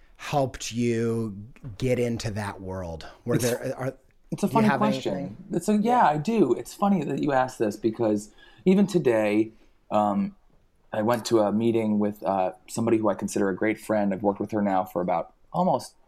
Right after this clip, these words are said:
Speaker 2: almost ten years, a little shy of ten years.
Speaker 1: Yeah.
Speaker 2: Um, we're, she's developing her own show. It's gonna be on N B C. It's, it's, it's, it's a great show. It's, it's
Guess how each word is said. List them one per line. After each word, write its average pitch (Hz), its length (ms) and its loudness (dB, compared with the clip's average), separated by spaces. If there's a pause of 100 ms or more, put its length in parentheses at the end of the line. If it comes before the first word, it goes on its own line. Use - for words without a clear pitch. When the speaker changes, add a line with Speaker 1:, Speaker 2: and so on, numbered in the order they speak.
(100)
Speaker 2:
almost 160 360 0
ten 92 220 -6
years, 87 220 -10
a - 40 -4
little 107 180 0
shy 101 240 -2
of 92 80 -2
ten 101 240 -8
years. 95 380 -8 (260)
Speaker 1:
Yeah. 123 260 -10
Speaker 2:
Um, 104 400 2 (280)
we're, 120 180 4 (480)
she's 113 220 -4
developing 117 520 2
her 107 140 0
own 120 200 2
show. 98 500 2
It's - 120 -12
gonna 98 200 -4
be 90 160 -4
on 87 180 -6
N 107 160 0
B 104 120 0
C. 87 500 -4 (320)
It's, - 480 -10 (580)
it's, - 240 -2
it's, - 220 0
it's 107 220 0
a 107 40 2
great 107 300 2
show. 101 320 2
It's, - 240 -10
it's - 280 -8